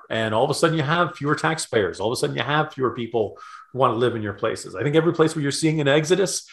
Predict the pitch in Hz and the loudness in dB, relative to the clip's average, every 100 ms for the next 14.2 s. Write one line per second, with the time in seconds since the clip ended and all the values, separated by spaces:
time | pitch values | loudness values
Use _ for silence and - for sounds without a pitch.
0 | - - 120 - 117 120 131 127 120 131 | -18 -4 -4 -2 0 0 0 -4 0 0
1 | 131 - 131 117 - - 143 147 151 135 | 2 2 2 4 4 2 2 -2 -4 -4
2 | - 220 196 170 214 180 - 156 156 147 | 0 4 6 6 4 -2 -2 4 4 4
3 | 143 156 151 127 147 180 156 143 135 196 | 2 4 4 4 4 6 8 6 4 0
4 | - 262 254 - - - _ 117 165 170 | -2 -4 -4 -10 -20 -20 _ 4 6 6
5 | 139 151 165 160 147 147 143 120 147 147 | 6 6 4 2 2 4 0 0 4 4
6 | 143 131 131 156 - 170 226 - 156 233 | 2 2 4 4 4 2 2 0 4 6
7 | 226 196 262 214 147 151 - 151 - _ | 6 6 6 6 4 0 -4 -18 -20 _
8 | - 233 247 220 233 247 262 262 - 330 | -2 -2 -2 -4 -4 -4 -2 -2 4 4
9 | 320 185 160 117 92 - _ _ _ _ | 6 4 4 4 0 -10 _ _ _ _
10 | 147 175 180 180 208 240 175 - - _ | 0 2 4 6 6 8 6 4 -8 _
11 | - 123 131 127 131 147 147 151 131 127 | -8 -4 -2 -2 -2 0 6 6 6 2
12 | 107 107 80 101 110 135 135 - 127 127 | 0 -4 -6 -4 -4 0 -2 -2 0 0
13 | 120 - 131 143 107 98 110 131 117 107 | 0 0 0 0 -6 -4 -4 -4 -4 -6
14 | 107 | -8